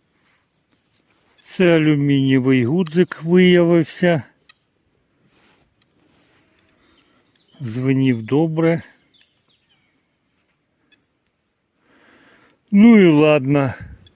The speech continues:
Підемо прямо туди кудись. Кудись туди.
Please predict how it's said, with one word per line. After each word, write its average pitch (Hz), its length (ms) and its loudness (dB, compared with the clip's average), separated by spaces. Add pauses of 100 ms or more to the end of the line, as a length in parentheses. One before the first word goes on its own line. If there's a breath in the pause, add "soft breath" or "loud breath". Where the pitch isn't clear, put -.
(1160 soft breath)
Підемо 151 400 -4
прямо 135 500 -4
туди 120 340 -8
кудись. - 540 -14 (1000 soft breath)
Кудись 151 420 -4
туди. 120 440 -6